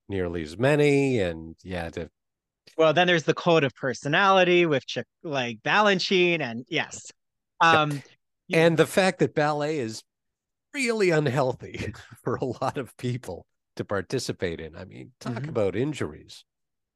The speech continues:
Speaker 2: Yes, yes. Well, do you have another ten minutes? Is that okay, Jason?
Speaker 1: Absolutely.
Speaker 2: And for everyone out there, I did find, it's actually fascinating, the, uh, etymology of sport. It actually comes from Old French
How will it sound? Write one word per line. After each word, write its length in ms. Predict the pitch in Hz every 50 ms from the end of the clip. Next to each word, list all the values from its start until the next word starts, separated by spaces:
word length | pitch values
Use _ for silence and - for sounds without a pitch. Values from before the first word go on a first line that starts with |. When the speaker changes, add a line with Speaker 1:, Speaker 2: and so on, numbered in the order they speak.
| _ _ _ _
Speaker 2:
Yes, 400 | - 147 143 117 101 107 - -
yes. 360 | 147 127 104 95 - - - -
Well, 260 | 170 151 156 151 147
do 160 | 131 - 185
you 100 | 220 262
have 140 | 277 277 269
another 380 | 226 180 165 156 156 180 175
ten 300 | 160 - - 156 147 135
minutes? 360 | 113 113 113 127 156 160 - -
Is 120 | 117 -
that 140 | 120 117 120
okay, 380 | 117 107 - - 110 104 110 117
Jason? 500 | 143 147 151 147 - - 185 190 185 165 _ -
Speaker 1:
Absolutely. 840 | 175 226 254 202 - 226 208 208 220 220 208 - 98 85 76 - _ _ _ _ _ _ _ -
Speaker 2:
And 240 | 180 180 175 165 143
for 120 | - 208
everyone 340 | 190 190 202 226 226 214 196
out 160 | 185 180 175
there, 140 | - 160 147
I 80 | 147 165
did 260 | 143 180 208 202 175
find, 560 | - - 196 175 170 170 165 165 165 165 151 139 _ - - _ _ _ _ _ _ _ _ _ _ - -
it's 140 | 180 - 202
actually 420 | 202 254 294 - - - 185 170
fascinating, 1000 | - - 170 156 160 180 185 - - 160 135 120 117 107 107 104 107 104 107 104
the, 420 | 131 123 120 117 113 110 110 113 - _ -
uh, 260 | - 139 127 120 131 -
etymology 840 | 151 147 147 143 135 131 127 127 127 127 127 123 120 117 120 113 110
of 120 | 107 101 -
sport. 480 | - - - 127 110 107 95 92 -
It 80 | - 143
actually 360 | 147 170 208 - - 247 196
comes 360 | - - 160 165 165 156 -
from 220 | - - 147 127 127 -
Old 300 | 139 139 139 135 110 -
French 720 | - - 135 135 135 98 90 92 90 - - - -